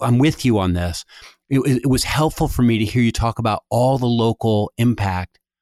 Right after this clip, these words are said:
of all that protesting, because I think sometimes when you're in L A or when you're in, s-, you know, Philadelphia or somewhere else, you get the impression, like, "Ah, that was all that protesting and then it stopped."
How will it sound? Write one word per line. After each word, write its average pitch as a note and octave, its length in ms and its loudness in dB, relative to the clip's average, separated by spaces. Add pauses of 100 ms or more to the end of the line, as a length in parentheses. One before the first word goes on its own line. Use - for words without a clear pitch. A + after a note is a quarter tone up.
(220)
of A2 160 -2
all A2 300 0
that G#2+ 220 -4
protesting, C3 760 -2 (420)
because B2 220 -2
I B2 60 2
think C3+ 200 0
sometimes C3 380 0
when B2 140 2
you're A#2+ 180 0
in A2+ 160 0
L A2 220 0
A A#2 240 0
or G#2 100 0
when A2 200 0
you're A2 200 0
in, G#2 140 0
s-, - 220 -6 (100)
you A#2+ 140 0
know, G#2+ 80 0
Philadelphia A#2 580 -2
or - 20 -4
somewhere A#2 340 0
else, D3+ 200 -2 (360)
you A#2+ 100 2
get C3+ 180 0
the C#3+ 60 -2
impression, B2+ 380 -2
like, G#2+ 220 -2 (280)
"Ah, E3+ 260 0
that D#3 160 0
was D3+ 100 -2
all D#3 120 0
that D#3 160 -2
protesting D3 600 0
and B2 80 2
then B2+ 100 0
it A#2+ 100 -4
stopped." - 480 -4